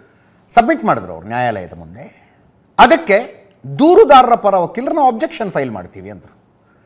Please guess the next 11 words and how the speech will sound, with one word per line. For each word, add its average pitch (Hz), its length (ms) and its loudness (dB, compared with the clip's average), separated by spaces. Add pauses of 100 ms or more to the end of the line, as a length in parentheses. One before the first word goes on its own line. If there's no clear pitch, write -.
(120)
"ಆಕ್ಷೇಪಣೆ 208 580 2
ಫೈಲ್ 160 220 0
ಮಾಡ್ತೀವಿ, 120 300 -6
ನಂಗೆ 214 180 -4
ಸ-, 170 280 0
ಸಮಯ 220 280 0
ಕೊಡಿ" 92 260 -12
ಅಂತ 85 180 -20 (480)
ಇವತ್ತಿನ 254 440 -2
ಡೇಟ್ 131 260 -6
ಕೊಟ್ಟಿದ್ರು - 500 -18